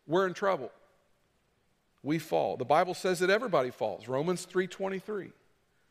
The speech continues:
Everybody has fallen. Everybody has broken the chain and fallen short of what God has told us to do.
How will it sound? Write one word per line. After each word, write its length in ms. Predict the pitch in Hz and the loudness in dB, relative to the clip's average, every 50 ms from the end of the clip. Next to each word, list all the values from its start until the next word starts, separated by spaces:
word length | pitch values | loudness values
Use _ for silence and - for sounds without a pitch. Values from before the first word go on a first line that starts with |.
| _ _ _ _ _ _ _ _ _ _ _ _ - | _ _ _ _ _ _ _ _ _ _ _ _ -2
Everybody 380 | 127 143 185 170 180 180 180 | 0 0 4 4 4 4 4
has 220 | 170 170 156 - - | 2 0 -2 -2 -2
fallen. 420 | - 185 175 180 190 202 208 180 | 2 2 4 4 4 4 2 2
Everybody 360 | 165 165 175 165 175 165 165 | 2 0 2 2 2 2 2
has 120 | 156 143 120 | 0 -2 -4
broken 380 | 120 156 156 175 180 - 185 | 2 4 4 4 4 -2 -6
the 80 | 180 170 | -6 -6
chain 420 | - - 190 180 185 196 196 190 160 | -6 -4 -4 -2 -2 -2 -4 -4 -6
and 160 | 143 127 127 | -8 -8 -2
fallen 360 | - 151 147 160 170 175 170 | 0 2 2 2 0 -2 -4
short 500 | 147 - - - 170 165 175 190 202 - - - - _ _ _ _ _ _ _ _ _ _ _ _ _ _ _ _ _ _ _ _ _ _ _ _ _ | -6 -8 -8 -4 -2 0 0 0 -2 -6 -12 -20 -20 _ _ _ _ _ _ _ _ _ _ _ _ _ _ _ _ _ _ _ _ _ _ _ _ _
of 80 | 127 123 | -4 0
what 180 | 131 135 117 123 | 0 0 0 2
God 220 | 147 139 147 156 | 2 2 2 2
has 100 | 156 139 | 0 -4
told 240 | - - 147 151 151 | -4 -2 -2 -2 -2
us 140 | 151 - - | -4 -6 -6
to 120 | - 131 | -8 -8
do. 280 | 123 127 120 104 95 | -4 -4 -6 -6 -6